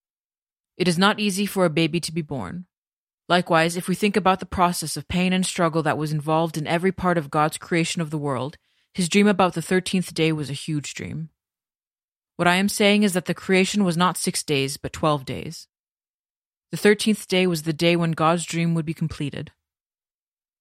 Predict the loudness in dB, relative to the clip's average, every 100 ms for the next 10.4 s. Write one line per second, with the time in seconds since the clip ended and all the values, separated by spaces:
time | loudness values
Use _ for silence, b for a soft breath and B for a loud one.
0 | _ _ 2 2 0 0 4 4 2 0
1 | -4 -4 -4 -2 -2 -2 -2 -4 -2 0
2 | 0 -2 -4 -4 -2 -2 -2 -2 -4 -6
3 | -8 -10 -6 -4 -2 -4 -4 -2 -2 -6
4 | -6 -4 -4 -6 -10 -10 -14 -16 _ _
5 | _ _ _ _ _ _ _ 0 2 2
6 | 0 2 2 2 -2 0 0 2 2 0
7 | -4 -4 -4 -6 -6 -6 0 0 2 0
8 | 0 2 2 2 -2 -2 -2 -2 -4 -4
9 | -6 -10 -6 0 0 0 -2 -4 -2 -2
10 | -4 -8 -8 -10